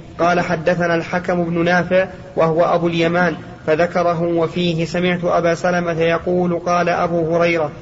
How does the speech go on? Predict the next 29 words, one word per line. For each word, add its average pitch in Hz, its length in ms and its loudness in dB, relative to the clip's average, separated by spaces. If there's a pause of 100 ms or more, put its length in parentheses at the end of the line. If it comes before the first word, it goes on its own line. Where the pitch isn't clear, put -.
(240)
وكذا 170 440 2
أخرجه 175 420 0
ابن 170 240 -2
خزيمة 175 540 -2
في 175 120 -2
كتاب 175 340 0
التوحيد 170 560 -2
من 170 180 0
صحيحه 175 840 -2
عن 170 180 -2
محمد 170 380 -2
بن 165 200 -6
يحيى 170 360 -2
الذهلي 170 500 -2 (440)
عن 165 140 0
أبي 175 220 -2
اليمان. 170 460 0 (340)
وأما 175 420 2
رواية 175 500 2
الزبيدي 165 680 -2 (280)
بضم 175 320 0
الزاي 170 460 0
بعدها 170 440 0
موحدة، 165 640 0 (280)
وهو 165 280 4
محمد 170 480 -2
بن 170 160 -2
الوليد 170 400 0
الحمصي، 170 580 -2